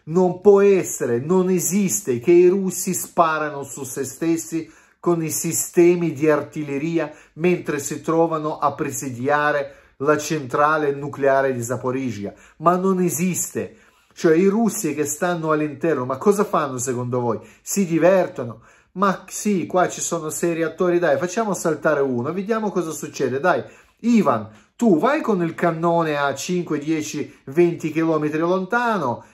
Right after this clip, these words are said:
io ti chiamo dal telefono, ti dico le coordinate, tu spara qui, io mentre tu spari sto qui sotto e vedo dove cadono i colpi. Cioè, secondo voi i russi sono imbecilli così?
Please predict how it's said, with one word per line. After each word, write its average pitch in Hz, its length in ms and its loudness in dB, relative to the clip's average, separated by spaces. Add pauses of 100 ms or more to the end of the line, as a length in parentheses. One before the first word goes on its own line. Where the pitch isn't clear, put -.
io 208 280 4
ti 180 260 -2
chiamo 190 380 2
dal 175 220 2
telefono, 208 520 0
ti 165 120 -4
dico 190 220 -2
le 185 120 2
coordinate, 190 600 0
tu 262 120 -6
spara 247 440 0
qui, 233 280 -2
io 196 240 2 (160)
mentre 202 600 -2 (140)
tu 220 140 -2
spari 233 480 0
sto 180 200 -2
qui 233 140 -2
sotto 240 480 0
e 165 80 0
vedo 180 320 4
dove 170 240 0
cadono 170 360 -2
i 147 100 -6
colpi. 123 340 -4
Cioè, 165 140 -4
secondo 220 400 0
voi 139 160 4
i 196 40 8
russi 147 560 0 (220)
sono 202 240 2
imbecilli 214 680 2
così? 175 500 0